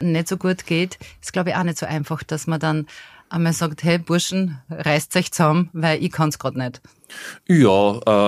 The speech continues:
Speaker 2: äh, also wir haben da immer einen, einen sehr direkten, äh, Zugang gehabt und meine Frau, die hat die Dinge immer sehr offen angesprochen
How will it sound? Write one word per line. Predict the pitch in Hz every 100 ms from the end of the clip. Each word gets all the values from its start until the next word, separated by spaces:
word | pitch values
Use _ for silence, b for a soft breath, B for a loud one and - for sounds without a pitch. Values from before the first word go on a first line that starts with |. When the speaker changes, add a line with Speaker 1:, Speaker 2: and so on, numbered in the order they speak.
| 101 98
Speaker 2:
äh, | 90 -
also | - 120
wir | 123 123
haben | 123
da |
immer | 120 123 120
einen, | 117
einen | 113 113 110 110
sehr | - 110
direkten, | - 107 101 113 - 117 110
äh, | 107 104 95
Zugang | - 123 127 127
gehabt | - 117 - -
und | 107
meine | 104 104
Frau, | - 92 98
die | 104
hat | 104 98 - - -
die | 104 98 98
Dinge | 107 104 104
immer | 104 101
sehr | 107 95 _ _ _ -
offen | - - -
angesprochen | - - - - - - - -